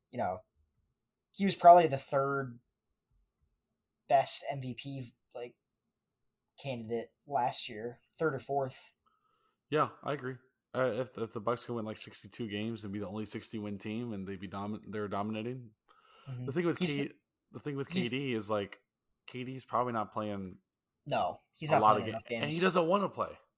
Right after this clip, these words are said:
Speaker 2: enough
Speaker 1: Yeah.
Speaker 2: games.
Speaker 1: I think that, uh, well,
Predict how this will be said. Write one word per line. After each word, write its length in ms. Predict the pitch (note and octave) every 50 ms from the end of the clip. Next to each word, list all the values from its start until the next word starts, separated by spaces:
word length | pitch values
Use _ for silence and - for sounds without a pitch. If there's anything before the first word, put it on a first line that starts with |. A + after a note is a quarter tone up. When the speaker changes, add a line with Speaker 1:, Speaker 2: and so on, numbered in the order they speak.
| _ _ - -
Speaker 2:
enough 200 | G#2 G2+ F#2+ -
Speaker 1:
Yeah. 140 | A#2+ A2+ -
Speaker 2:
games. 220 | - - - - - - - _ _ _ _ _ _ _ _ _ - - - _ _ _ _ _ - - - - - - -
Speaker 1:
I 100 | - E3
think 260 | - - G3+ F3+ -
that, 400 | - D3+ C#3 C3 B2 A2 - _ _ _ _ _ _ _ -
uh, 300 | C#3 B2+ A#2+ A#2+ A#2 - - G3
well, 300 | F#3 F#3+ F3+ - -